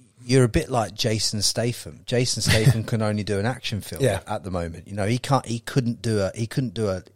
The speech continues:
Speaker 1: he couldn't do a romantic love
Speaker 2: Yeah.
Speaker 1: scene because it's just not just how Jason Statham rolls, is
Speaker 2: Yeah.
Speaker 1: it? We, we know him as a guy who's gonna roll in there and shoot some people and smash some faces. He's
Speaker 2: Liam
Speaker 1: that
Speaker 2: Neeson, every movie's the same.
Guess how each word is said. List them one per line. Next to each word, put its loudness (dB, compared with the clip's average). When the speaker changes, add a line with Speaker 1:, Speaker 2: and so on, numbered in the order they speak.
Speaker 1:
he -20
couldn't -4
do -2
a -2
romantic -4
love 0
Speaker 2:
Yeah. -4
Speaker 1:
scene -6
because 0
it's -4
just -2
not 0
just -4
how 2
Jason 0
Statham -2
rolls, 2
is 0
Speaker 2:
Yeah. -4
Speaker 1:
it? -8
We, 0
we 2
know 6
him 2
as -4
a -6
guy 2
who's 4
gonna 2
roll 6
in 0
there 2
and 2
shoot 6
some -4
people -6
and -2
smash 2
some -4
faces. -2
He's 0
Speaker 2:
Liam 6
Speaker 1:
that 8
Speaker 2:
Neeson, 4
every 4
movie's 8
the 0
same. -2